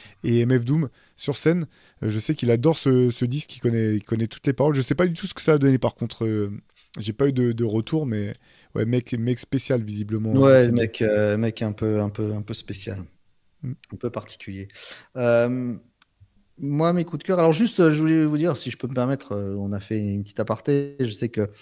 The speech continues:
Speaker 2: dans le Hoop Culture, euh, on écoute, euh, l'émission Hang Time. Euh, on a repris en main, euh, avec Elodie Rama et le bijoutier, puisqu'il fait, euh, il fait partie maintenant de la team,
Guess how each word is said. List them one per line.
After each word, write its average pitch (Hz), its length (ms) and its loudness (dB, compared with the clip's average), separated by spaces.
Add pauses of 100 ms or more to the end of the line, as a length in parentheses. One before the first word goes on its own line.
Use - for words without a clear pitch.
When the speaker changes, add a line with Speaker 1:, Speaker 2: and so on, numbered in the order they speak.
(320)
Speaker 2:
dans 113 200 2
le 110 180 4
Hoop 117 160 0
Culture, 120 420 0
euh, 104 220 4
on 104 320 -2
écoute, 104 340 -6
euh, 101 140 -2
l'émission 104 360 -4
Hang 107 160 -2
Time. 135 280 0 (420)
Euh, 107 140 0
on 110 160 2
a 123 60 2
repris - 340 0
en 147 140 6
main, 151 340 6
euh, 110 200 2
avec 113 260 -4
Elodie 110 280 -4
Rama 110 500 -4
et 165 100 2
le 143 60 -2
bijoutier, 131 400 0
puisqu'il 120 320 -6
fait, 107 200 -8
euh, 98 180 -6
il 98 320 -8
fait 107 120 -10
partie 110 260 -8
maintenant 110 240 -2
de 113 60 0
la 110 100 0
team, 143 260 -2